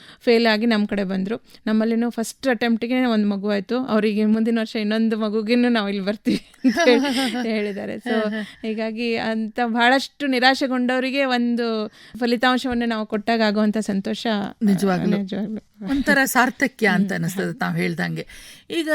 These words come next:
Speaker 2: ಡಾಕ್ಟರ್ ಗೀತಾ ಅವರೇ, ತಮ್ಮ ಈ ಒಂದು, ಆ, ಸರ್ವೋದಯ ಮಹಿಳಾ ಆಸ್ಪತ್ರೆ, ಇಲ್ಲಿ ಇನ್ನೇನು ಫೆಸಿಲಿಟೀಸ್‌ಗಳನ್ನ ತಾವು ಮಾಡಿದ್ದೀರಿ?
Speaker 1: ಸರ್ವೋದಯ ಮಹಿಳಾ ಆಸ್ಪತ್ರೆ ಒಂದು ನನ್ನ ಕನಸು ಏನಿತ್ತು ಅಂದ್ರೆ,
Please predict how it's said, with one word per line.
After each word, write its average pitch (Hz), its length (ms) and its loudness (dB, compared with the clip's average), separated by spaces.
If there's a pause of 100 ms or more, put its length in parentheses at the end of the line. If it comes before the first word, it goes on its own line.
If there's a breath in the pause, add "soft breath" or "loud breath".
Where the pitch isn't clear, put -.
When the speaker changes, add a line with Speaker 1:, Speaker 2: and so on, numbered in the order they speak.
(120)
Speaker 2:
ಡಾಕ್ಟರ್ 254 280 -2
ಗೀತಾ 240 240 -4
ಅವರೇ, 240 180 -2
ತಮ್ಮ 247 340 -2 (120)
ಈ 233 160 0
ಒಂದು, 226 460 0 (340 loud breath)
ಆ, 196 200 0
ಸರ್ವೋದಯ 214 640 0 (200)
ಮಹಿಳಾ 196 400 2
ಆಸ್ಪತ್ರೆ, - 540 -8 (340 soft breath)
ಇಲ್ಲಿ 277 360 -2
ಇನ್ನೇನು 285 640 0
ಫೆಸಿಲಿಟೀಸ್‌ಗಳನ್ನ 196 1080 -2
ತಾವು 180 260 -6
ಮಾಡಿದ್ದೀರಿ? 170 600 -4 (200)
Speaker 1:
ಸರ್ವೋದಯ 277 400 0
ಮಹಿಳಾ 262 340 2
ಆಸ್ಪತ್ರೆ 262 420 -4
ಒಂದು 247 260 -2
ನನ್ನ 233 220 0
ಕನಸು 233 340 -2
ಏನಿತ್ತು 240 360 -2
ಅಂದ್ರೆ, 214 240 -2